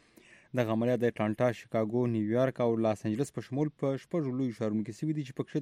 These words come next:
د یو سل شپېتو څخه زیات کسان نیول شوي دي. د ترکیې جمهوریت رجب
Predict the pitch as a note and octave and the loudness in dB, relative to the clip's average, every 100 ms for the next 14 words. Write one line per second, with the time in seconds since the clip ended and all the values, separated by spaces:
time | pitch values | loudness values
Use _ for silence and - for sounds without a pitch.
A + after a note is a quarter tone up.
0 | C3+ B2+ A2+ G#2+ - A#2 B2+ - - G#2 | 0 0 -2 -8 -6 -6 -6 -6 -6 -6
1 | G#2+ - G#2+ A2+ C#3 _ _ _ - B2+ | -6 -8 -8 -8 -10 _ _ _ -12 -10
2 | A2 - F#2 F#2 _ _ _ _ _ _ | -10 -10 -10 -10 _ _ _ _ _ _
3 | _ _ _ - B2 A2+ C#3+ D3+ E3 D3+ | _ _ _ -16 -6 2 4 4 2 0
4 | G#3 F3+ F#3 E3 D#3 | 2 2 2 2 0